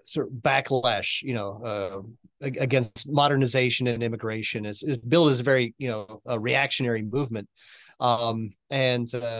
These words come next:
and at the end of the day, from, from what I found of it, you know, uh, in the United States and globally, it seems to be, uh, a very progressive movement, as, as you're suggesting. So it is tied in, you know, uh,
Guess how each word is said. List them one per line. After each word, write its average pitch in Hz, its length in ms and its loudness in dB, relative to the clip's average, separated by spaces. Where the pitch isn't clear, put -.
and 123 200 -8
at 139 140 -2
the 151 100 6
end 165 100 6
of 135 140 -2
the 139 120 0
day, 135 480 4
from, 123 220 -8
from 120 200 -8
what 113 100 -2
I 170 120 4
found 117 280 2
of 120 80 -6
it, 214 200 -4
you 135 160 -4
know, 110 180 -4
uh, 113 340 -6
in 131 140 -6
the 123 60 0
United 117 380 2
States 117 280 -4
and 120 120 -4
globally, 107 420 -4
it 143 100 -2
seems 127 240 -2
to 127 60 -6
be, 120 240 0
uh, 113 220 -2
a 127 80 0
very 156 200 6
progressive 156 440 2
movement, 101 160 -12
as, 110 200 -6
as 110 220 -8
you're 107 60 -6
suggesting. 107 420 -4
So 139 140 2
it 139 80 4
is 175 200 6
tied 147 400 2
in, 123 280 4
you 131 100 -4
know, 107 260 -2
uh, 113 560 -8